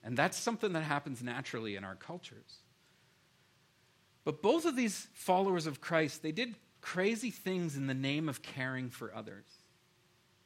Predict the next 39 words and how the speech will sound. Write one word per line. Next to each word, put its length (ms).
And 140
they 60
didn't 320
need 240
credit 480
for 320
it. 160
They 80
didn't 260
need 280
to 160
be 200
noticed. 840
They 120
knew 320
where 160
the 80
credit 440
came 300
from, 440
and 160
that 220
was 260
in 180
the 60
cross 640
of 160
Jesus 400
Christ. 420
Folks, 260
what 120
this 160
passage 680
teaches 400
us 180
is 120
very, 260
very 220
simple. 480